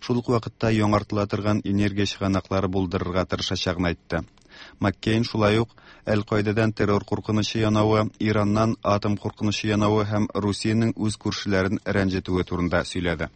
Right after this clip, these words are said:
Уфа. Башкортстанда уналты яшьтән егерме бер яшькә кадәрге алты кешегә милли нәфрәт нигезендә җинаятьләр кылу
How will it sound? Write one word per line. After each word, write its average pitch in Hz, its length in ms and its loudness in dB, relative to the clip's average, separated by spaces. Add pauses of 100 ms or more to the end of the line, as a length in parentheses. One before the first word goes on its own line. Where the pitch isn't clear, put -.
(1200)
Уфа. 101 380 0 (720)
Башкортстанда 117 760 0
уналты 117 520 2
яшьтән 113 400 0
егерме 110 380 2
бер 110 180 0
яшькә 107 440 0
кадәрге 104 440 0
алты 104 460 0
кешегә 113 500 0
милли 107 420 2
нәфрәт 107 380 0
нигезендә 101 600 0
җинаятьләр 101 760 0
кылу 98 240 0